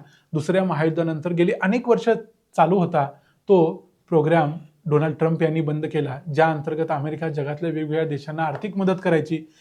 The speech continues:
ही मदत म्हणजे एक प्रकारे अमेरिकेची ताकद होती. या मदतीच्या बदल्यात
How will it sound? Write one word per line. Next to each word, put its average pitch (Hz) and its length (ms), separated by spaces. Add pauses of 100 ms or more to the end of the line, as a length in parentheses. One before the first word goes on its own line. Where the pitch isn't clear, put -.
(220)
ही 277 80
मदत 254 320
म्हणजे 202 260
एक 185 240
प्रकारे 170 420
अमेरिकेची 170 540
ताकद 175 340
होती. 139 280 (280)
या 160 140
मदतीच्या 156 480
बदल्यात 151 320